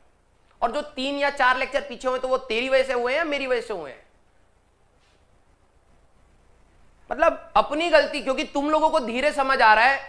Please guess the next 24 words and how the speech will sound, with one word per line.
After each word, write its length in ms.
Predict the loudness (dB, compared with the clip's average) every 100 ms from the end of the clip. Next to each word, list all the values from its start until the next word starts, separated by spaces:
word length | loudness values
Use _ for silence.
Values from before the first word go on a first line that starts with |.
| -16 -4
मैं 140 | -2
धीरे 260 | 0 4 6
पढ़ाने 300 | 6 6 4
की 80 | 0
कोशिश 300 | -6 -8 -6
कर 160 | -4
रहा 120 | -2 -2
हूं, 160 | -2 -8 -20 _ -6
ठीक 120 | 2
है, 380 | 4 2 -4 -2
तो 80 | 0
उसका, 200 | 4 4
उसका 460 | 2 -4 -2 2
भी 100 | 2
मेरे 200 | 6 4
पे 140 | 4 2
फोड़ 220 | 0 0
दोगे, 140 | 0 2
चार 260 | 6 6
lecture 280 | 6 0 -4
पीछे 200 | -4 -6
चला 220 | -2 -2
रहे 120 | -2
हो। 60 | -8